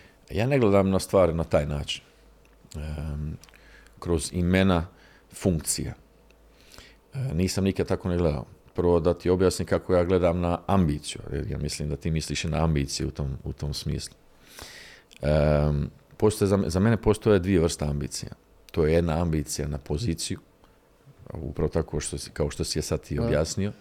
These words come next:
Speaker 1: E, međutim, moja ambicija, e, je isključivo ambicija na kvalitet, e, mog rada u momentu, poziciju, poziciju koju u tom momentu ja, e, e, prihvatam i radim, samo isključivo ta ambicija me interesira.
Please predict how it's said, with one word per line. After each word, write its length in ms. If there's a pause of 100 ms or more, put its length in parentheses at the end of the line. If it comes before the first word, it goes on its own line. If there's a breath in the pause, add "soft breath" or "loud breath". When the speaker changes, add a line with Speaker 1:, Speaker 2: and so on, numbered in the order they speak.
(960 loud breath)
Speaker 1:
E, 240
međutim, 360
moja 240
ambicija, 520 (180)
e, 60
je 340
isključivo 460
ambicija 400
na 120
kvalitet, 600 (220)
e, 40 (580)
mog 340
rada 340 (100)
u 180 (920 soft breath)
momentu, 680
poziciju, 580
poziciju 480
koju 220
u 80
tom 200
momentu 480
ja, 280 (200)
e, 80 (960 loud breath)
e, 100
prihvatam 640
i 240
radim, 380 (840 soft breath)
samo 440
isključivo 420
ta 140
ambicija 440
me 80
interesira. 520